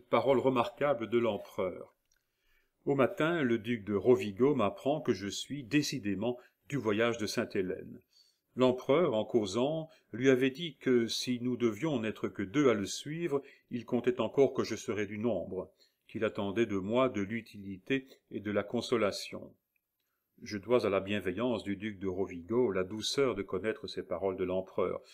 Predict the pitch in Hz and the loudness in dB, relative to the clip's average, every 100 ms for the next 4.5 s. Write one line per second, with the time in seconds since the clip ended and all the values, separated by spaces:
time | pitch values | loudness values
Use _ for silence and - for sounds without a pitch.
0 | - - 107 104 - - 90 98 - 92 | -20 -14 -6 -6 -6 -8 -4 -2 -2 -2
1 | 98 - 85 80 _ _ _ - - - | -2 -2 -4 -8 _ _ _ -12 -6 -2
2 | 110 95 113 123 - _ - 104 104 - | -2 -2 -4 -6 -10 _ -4 -2 -2 -2
3 | 104 104 - 101 113 104 98 95 95 95 | -2 -2 -4 -8 -6 -4 -4 -4 -4 -4
4 | 92 101 95 104 85 | -4 -4 -2 -2 -6